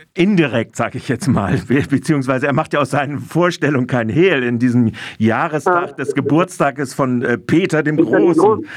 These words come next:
Speaker 2: Ja.
Speaker 1: äh, wo er die Frage Annexion oder Nicht-Annexion dann sagte, ja, das war immer schon russisches Territorium und der große
Speaker 2: Ja.
Speaker 1: schwedische Krieg hat das,
Speaker 2: Ja.
Speaker 1: führt das noch zu Reaktionen oder ist das nur eine
Speaker 2: Ja, ja.
Speaker 1: nur mediale Debatte?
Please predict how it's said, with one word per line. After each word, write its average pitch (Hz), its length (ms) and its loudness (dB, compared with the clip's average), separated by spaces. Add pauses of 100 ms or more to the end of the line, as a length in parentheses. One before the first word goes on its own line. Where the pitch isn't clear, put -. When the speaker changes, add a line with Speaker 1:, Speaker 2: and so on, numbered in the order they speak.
(200)
Speaker 2:
Ja. 165 140 2
Speaker 1:
äh, 123 320 0
wo 135 160 2
er 131 220 0
die 127 240 0
Frage 131 580 -2 (440)
Annexion 160 720 0
oder 127 200 2
Nicht-Annexion 156 1120 0
dann 143 260 -2
sagte, 143 380 -2
ja, 160 320 0
das 123 180 -6
war 143 140 0
immer 196 180 0
schon 151 160 -4
russisches - 540 0
Territorium 131 760 2
und 127 120 0
der 127 80 0
große 143 420 0
Speaker 2:
Ja. 180 80 6
Speaker 1:
schwedische 151 300 2 (160)
Krieg 151 400 2 (260)
hat 135 200 -4
das, 117 160 -6 (100)
Speaker 2:
Ja. 170 220 6
Speaker 1:
führt 165 260 -2
das 151 160 -4
noch 131 140 -2
zu 135 160 0
Reaktionen 110 960 0
oder 151 240 -2
ist 170 240 -2
das 160 180 -4
nur 170 380 2
eine 151 200 0
Speaker 2:
Ja, 185 100 4
ja. 190 160 4
Speaker 1:
nur 156 180 -2
mediale 127 640 0
Debatte? 92 640 -4